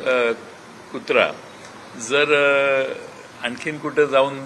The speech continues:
राहिला तर त्या कुत्र्यालाही करमणार नाही आणि मलाही करमणार नाही. तशी ह्या, त्या हत्तीणीची अवस्था झालेली आहे आणि त्या भागातल्या जनतेची लहान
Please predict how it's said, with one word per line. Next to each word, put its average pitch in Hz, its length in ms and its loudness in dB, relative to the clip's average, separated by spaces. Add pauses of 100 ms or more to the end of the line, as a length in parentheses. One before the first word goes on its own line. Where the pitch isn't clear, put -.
(120)
राहिला 113 400 6
तर - 160 -2
त्या 147 180 -2
कुत्र्यालाही 160 540 6
करमणार 165 500 4
नाही 165 160 2
आणि 180 120 -6
मलाही 165 280 6
करमणार 92 480 0
नाही. - 180 -12 (640)
तशी 170 540 0
ह्या, 156 120 0
त्या 156 260 4
हत्तीणीची 156 760 -4
अवस्था 135 500 0
झालेली 95 480 -2
आहे 113 80 0 (340)
आणि 135 260 -2 (100)
त्या 151 120 6
भागातल्या 139 480 0
जनतेची 120 800 -2
लहान 147 380 -2